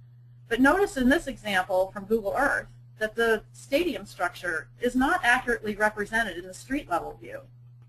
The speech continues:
So at this point, one should be asking some simple questions about this imagery and data. Where did it come from? How current is it? How accurate is it?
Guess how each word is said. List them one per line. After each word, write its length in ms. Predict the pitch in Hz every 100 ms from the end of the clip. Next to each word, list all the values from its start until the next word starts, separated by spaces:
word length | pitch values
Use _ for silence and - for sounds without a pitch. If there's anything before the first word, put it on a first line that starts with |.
| - - - - - - - - - - - - - - - - - - - -
So 60 | -
at 60 |
this 160 | 427 440
point, 420 | - 269 240 233 - - -
one 200 | 262 349
should 160 | 320
be 120 | 233
asking 400 | 220 214 - 214
some 180 | 196 196
simple 260 | 175 247 220
questions 520 | - 220 214 185 175
about 320 | 180 170 165
this 180 | 185 -
imagery 420 | 165 170 165 156
and 140 | 151 165
data. 440 | 156 151 127 - - - -
Where 160 | - 220
did 120 | 233
it 140 | 185 -
come 220 | 208 220
from? 400 | - 311 349 392 - -
How 200 | - 185
current 480 | - 226 220 269 285
is 180 | 302 302
it? 220 | 320 302 - - - -
How 180 | - 180
accurate 520 | 175 190 214 247 277 277
is 160 | 277
it? 260 | 285 277